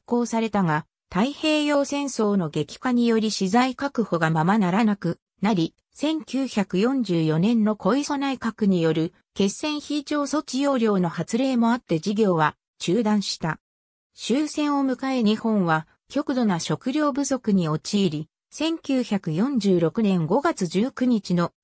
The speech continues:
食料命令など国民の不満が顕著となった。食料増産が喫緊の課題となった政府は河川開発に関して灌漑施設拡充による食料増産を目論み、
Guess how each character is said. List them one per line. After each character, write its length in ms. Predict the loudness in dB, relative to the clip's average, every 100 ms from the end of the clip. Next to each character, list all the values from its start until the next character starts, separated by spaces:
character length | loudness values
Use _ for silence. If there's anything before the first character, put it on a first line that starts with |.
| _
食 320 | -4 -2 -2
料 220 | 0 2 4
命 200 | 2 2
令 200 | 2 2
な 160 | 2
ど 200 | 0 -2 -6 _ -6
国 300 | -4 0 0
民 240 | 0 0
の 120 | -2
不 160 | 0 0
満 220 | 0 0
が 140 | -2
顕 260 | -2 -2 -2
著 180 | 0 -2
と 120 | 0
な 120 | -2 -4
っ 60 | _
た。 180 | -4 -4 _ _ _ _ _ _
食 320 | -4 -2 -2
料 220 | -2 0 0
増 240 | -2 -2
産 300 | 0 2 2
が 200 | 2 -2 _ _ -4
喫 140 | -4 _
緊 220 | -4 -2 0
の 100 | -2
課 140 | 0
題 220 | 0 0
と 120 | -2
な 120 | -4 -4
っ 60 | -4
た 100 | -4
政 300 | 0 -2 0
府 80 | 0
は 200 | 0 -2 _ _
河 160 | -2 0
川 280 | 0 -2
開 220 | -2 -2 0
発 280 | -4 -2
に 100 | -2
関 280 | 0 0 0
し 100 | 0
て 200 | -2 -4 _ _ -2
灌 260 | -2 0
漑 200 | 0 -2
施 100 | -4
設 280 | -6 -8 -6
拡 280 | -8 -4 -2
充 180 | 0 2
に 160 | 2
よ 120 | 2
る 200 | 0 -2 -6 _
食 320 | -4 -4 -2 -2
料 220 | 0 -2
増 240 | -2 -4
産 260 | 0 0 2
を 80 | 0
目 260 | 0 0
論 180 | 0 -2
み、 180 | -4